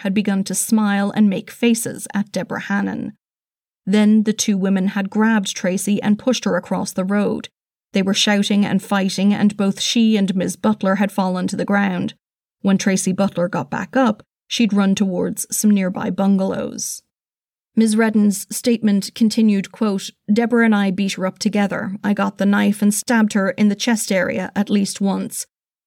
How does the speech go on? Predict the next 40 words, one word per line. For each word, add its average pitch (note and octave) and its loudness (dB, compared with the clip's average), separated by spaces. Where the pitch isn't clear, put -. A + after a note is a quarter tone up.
I G#3 4
heard A3 2
Tracy F#3+ -2
Butler F#3 -2
shout, G#3 0
'Help A3 0
me, G3 -2
help G#3+ 0
me.' - -8
I G3+ 0
dropped F#3+ -2
the G3 2
knife. F#3+ -2
I G3+ 4
don't G#3 2
know G3 0
if F#3+ -4
me G3 2
or G3 0
Deborah G3+ 0
picked - -4
it F#3 0
up," - -4
end F#3+ -2
quote. - -8
After G3+ 0
this, G#3 0
a G#3+ 4
man A3 2
had F#3+ -4
approached G#3 0
them, A3 -6
and G#3+ 2
so G3+ 0
the G#3+ -4
two A#3 0
women G3+ 2
had G3+ -2
run G#3 4
back A3+ -2